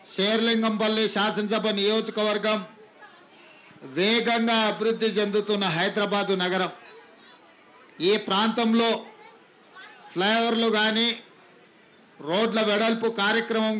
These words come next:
కానీ, చెరువులను కబ్జాల నుంచి కాపాడడం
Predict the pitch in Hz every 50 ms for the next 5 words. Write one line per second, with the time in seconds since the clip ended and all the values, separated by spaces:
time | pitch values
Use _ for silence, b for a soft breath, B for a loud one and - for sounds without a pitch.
0 | 202 202 208 208 214 226 233 226 226 - - - - - - - - - - -
1 | - - - - - - - - - - - - - - 190 190 214 226 226 226
2 | 226 226 226 226 226 226 226 214 - - - - - - - - - - - -
3 | - - 165 175 175 160 160 220 226 226 226 233 226 220 226 220 226 220 208 -
4 | 196 202 220 220 220 226 226 220 226 220 220 214